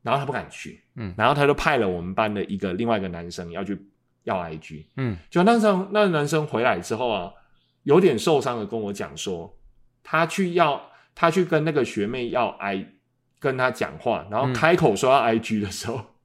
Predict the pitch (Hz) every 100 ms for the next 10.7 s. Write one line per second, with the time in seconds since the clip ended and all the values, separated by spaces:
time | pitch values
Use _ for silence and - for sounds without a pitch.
0 | _ - 196 175 - 135 117 160 147 -
1 | 117 110 98 - 98 95 95 - - -
2 | - 160 156 - 127 120 - 113 110 131
3 | 156 117 110 - 214 202 220 196 - 143
4 | 175 170 160 151 135 135 127 123 151 -
5 | 85 80 90 95 113 110 104 107 101 -
6 | 101 95 85 82 92 90 90 90 87 233
7 | 165 220 202 214 185 190 160 123 92 71
8 | - 101 123 131 131 185 190 202 208 220
9 | 226 - 185 202 214 185 160 156 156 156
10 | 147 214 143 160 170 151 147